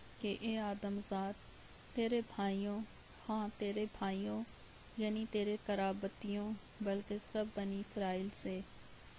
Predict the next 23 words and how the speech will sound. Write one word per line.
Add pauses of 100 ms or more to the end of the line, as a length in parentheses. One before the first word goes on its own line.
(220)
हाँ, (280)
उन
सब
से
जो
यरूशलेम (120)
के
बाशिंदों
ने
कहा
है, (640)
'खुदावंद
से
दूर
रहो, (600)
ये
मुल्क (120)
हमको
मीरास
में
दिया
गया
है।'